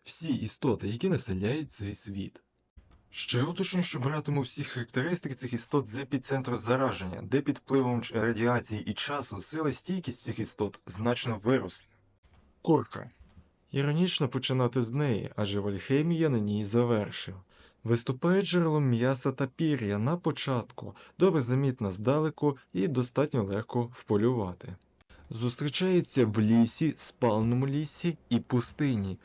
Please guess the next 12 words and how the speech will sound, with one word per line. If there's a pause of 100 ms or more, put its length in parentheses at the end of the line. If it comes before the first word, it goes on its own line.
(120)
а
також
на
деяких
локаціях
низького
рівня
складності, (240)
про
локації
іншим
разом.